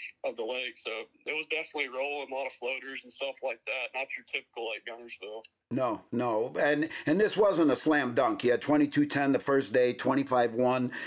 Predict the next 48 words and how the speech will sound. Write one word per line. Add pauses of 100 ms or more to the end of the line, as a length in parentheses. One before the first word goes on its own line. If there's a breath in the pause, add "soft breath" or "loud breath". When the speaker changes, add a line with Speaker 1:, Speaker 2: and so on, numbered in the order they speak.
(120 loud breath)
Speaker 2:
and
then
twenty-two
six.
You, (260 loud breath)
you
won
this
by
two
ounces. (960)
Speaker 1:
Yeah,
uh,
it
was,
uh, (260)
it
was
about
as
close (100)
as
you
can
get. (840)
Speaker 2:
And,
and
so
for
those
that
say
they
don't
have
to
be
that
particular (280 loud breath)
about
making
a
call (200 loud breath)
for
an
ounce
or
two,